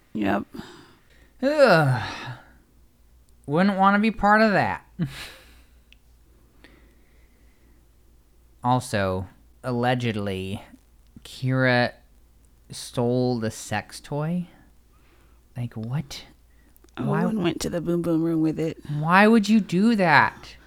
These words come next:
Speaker 1: It fits her whole sex-themed vibe, I
Speaker 2: I,
Speaker 1: suppose.
Speaker 2: I hope, I hope that's not true, because that's real gross if, if it is true.
Speaker 1: Well, see, I don't even think the vibrator is Sally's.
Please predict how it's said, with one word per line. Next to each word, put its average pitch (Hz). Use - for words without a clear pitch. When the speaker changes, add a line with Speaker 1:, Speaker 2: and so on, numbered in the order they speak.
Speaker 1:
It -
fits -
her 247
whole 208
sex-themed 185
vibe, 147
I 147
Speaker 2:
I, 147
Speaker 1:
suppose. 180
Speaker 2:
I 139
hope, 151
I 123
hope 131
that's 104
not 90
true, -
because 95
that's 120
real 110
gross 95
if, 92
if 104
it 98
is 92
true. 90
Speaker 1:
Well, 285
see, 285
I 254
don't 277
even 262
think 220
the 214
vibrator 185
is 180
Sally's. 151